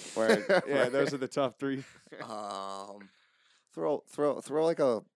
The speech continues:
Speaker 2: a
Speaker 1: And
Speaker 2: plus thousand
Speaker 1: a guy,
Speaker 2: person out there.
Speaker 1: a guy, no, a guy like Umby could,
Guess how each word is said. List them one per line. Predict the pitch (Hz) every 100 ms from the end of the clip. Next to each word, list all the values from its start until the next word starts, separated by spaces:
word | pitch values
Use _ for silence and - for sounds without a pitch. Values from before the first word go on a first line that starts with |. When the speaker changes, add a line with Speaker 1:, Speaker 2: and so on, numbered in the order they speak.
| -
Speaker 2:
a | 135
Speaker 1:
And | -
Speaker 2:
plus | 135 123 -
thousand | 135 123 - 117 123
Speaker 1:
a | 110
guy, |
Speaker 2:
person | 120 107 110 98
out | 101 -
there. | 143
Speaker 1:
a | 139
guy, | 135 170
no, | 170 156
a |
guy | 127 131
like | 170 135
Umby | - 151 135 107
could, | 110